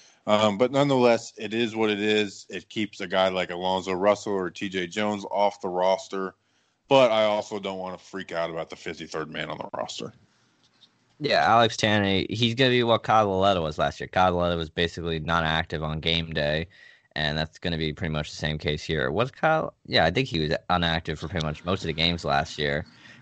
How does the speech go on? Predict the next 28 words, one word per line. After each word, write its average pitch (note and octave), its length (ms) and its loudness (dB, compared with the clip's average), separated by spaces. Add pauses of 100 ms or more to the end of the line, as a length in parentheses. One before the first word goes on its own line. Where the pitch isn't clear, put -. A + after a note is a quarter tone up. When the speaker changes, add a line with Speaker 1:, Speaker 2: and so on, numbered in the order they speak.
Speaker 2:
but F#2 140 4
I, F#2 260 6
I G2 40 2
think F2 180 -4
that'll F2 140 0
be E2 100 -6
the D#2+ 60 -6
same D#2+ 260 -4
role D#2+ 200 -2
Speaker 1:
They E3+ 120 8
Speaker 2:
that, E3 80 2
Speaker 1:
moved F#3+ 200 4
Speaker 2:
uh, D3+ 60 -2
Speaker 1:
him D3+ 180 2
up C3+ 180 4
at A#2 80 -2
the A#2 100 -2
end G#2 160 0
of G2+ 60 -2
the F#2 80 -6
season F#2 420 -6
when F2 120 -8
they F2 60 -6
wanted E2+ 260 -4
to E2+ 80 -10
play F2 220 -8
him. D3+ 60 4
Speaker 2:
Yeah, G2 180 4